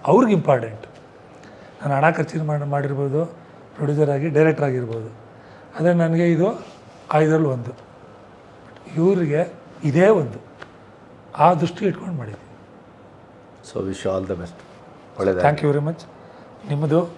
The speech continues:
Speaker 1: ಕನ್ನಡ ಜನತೆದು, ಎಲ್ಲ ಪ್ರಚಾರ ಮಾಡೋ YouTube ಚಾನಲ್ಸ್ ಅವ್ರದ್ದು,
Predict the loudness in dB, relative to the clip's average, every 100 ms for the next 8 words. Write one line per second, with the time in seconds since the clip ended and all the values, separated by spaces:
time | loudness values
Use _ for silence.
0 | -4 -2 0 0 -2 -4 -4 -2 -2 -6
1 | -20 -20 -20 -20 -20 -10 -2 6 10 10
2 | 10 6 0 -4 -10 -18 -20 -20 -20 -20
3 | -20 -20 -20 -6 -2 8 10 10 6 2
4 | 0 -2 -4 -6 -2 -2 -2 -6 -8 -8
5 | -6